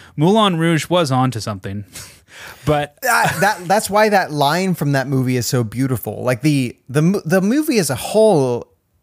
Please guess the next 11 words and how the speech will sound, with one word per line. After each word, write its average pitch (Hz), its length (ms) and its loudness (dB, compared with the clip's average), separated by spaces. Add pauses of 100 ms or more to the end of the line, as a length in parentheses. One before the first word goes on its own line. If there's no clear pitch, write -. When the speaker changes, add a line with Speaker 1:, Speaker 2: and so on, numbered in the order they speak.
(260)
Speaker 2:
is 147 200 0
craziness, 135 1000 -2 (340)
but 127 100 0
Speaker 1:
Right. 180 280 -2
Speaker 2:
that, 180 240 -2 (180)
that 175 260 -2
line 160 520 2
sticks - 500 0
with 139 240 0
you. 107 380 -8
Speaker 1:
I, 285 180 -2